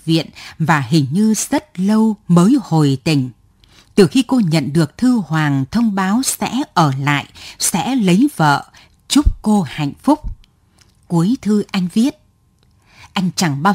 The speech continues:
giờ quên được em đâu." Cô đã cười sống lên,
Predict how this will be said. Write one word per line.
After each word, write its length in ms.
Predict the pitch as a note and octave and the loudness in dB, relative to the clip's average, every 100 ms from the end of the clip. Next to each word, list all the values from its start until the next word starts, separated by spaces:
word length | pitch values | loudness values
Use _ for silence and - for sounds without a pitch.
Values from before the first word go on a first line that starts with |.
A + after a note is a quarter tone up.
| - | 0
giờ 140 | D#3 | -2
quên 360 | C3+ A3 A3 F#3 | 0 0 2 2
được 220 | E3+ D3 _ | 0 -2 _
em 340 | G#3+ A3 A3+ | -2 0 2
đâu." 280 | G#3 A3+ A#3+ G#3+ _ _ _ _ _ _ - - | 2 2 0 -4 _ _ _ _ _ _ -20 -8
Cô 120 | - B3 | -2 0
đã 160 | C#4 - | -2 -2
cười 240 | F3+ D3+ | 2 2
sống 340 | C3+ - F3 C#4+ | 0 0 0 2
lên, 340 | C4 B3 B3+ | 2 4 4